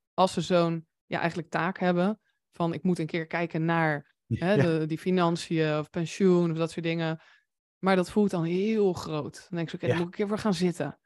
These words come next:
Speaker 1: En dan moet ik tijd voor vrijmaken. En dan moet ik echt een keertje helemaal goed doen." Ik kan me voorstellen dat het een stuk makkelijker kan zijn dan dat.
Speaker 2: Ja, en het punt is dus, dat is het verkeerde punt om mee te starten.
Speaker 1: <laughs>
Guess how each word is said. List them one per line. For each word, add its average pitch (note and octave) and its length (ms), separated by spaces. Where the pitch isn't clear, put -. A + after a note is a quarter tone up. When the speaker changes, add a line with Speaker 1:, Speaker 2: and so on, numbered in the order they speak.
Speaker 1:
En E3 120
dan F#3 80
moet G3+ 100
ik A3 180
tijd G#3+ 240
voor D3 120
vrijmaken. D3+ 600
En E3 120
dan F3+ 100
moet F#3+ 100
ik F#3 80
echt - 420
een G3+ 80
keertje A3 340
helemaal G3+ 320
goed F3+ 200
doen." - 200
Ik F3+ 100
kan A3+ 140
me F3+ 60
voorstellen F3 380
dat - 20
het E3 80
een F3+ 140
stuk F3+ 120
makkelijker D#3 360
kan D3 180
zijn D3 200
dan D3+ 120
dat. D3+ 160
Speaker 2:
Ja, B2+ 320
en B2 100
het A#2+ 160
punt E3 220
is C#3+ 140
dus, A#2 200
dat C3 160
is - 80
het A2 160
verkeerde E3+ 560
punt D#3 360
om B2 100
mee A#2+ 120
te A#2 120
starten. A#2+ 520
Speaker 1:
<laughs> - 420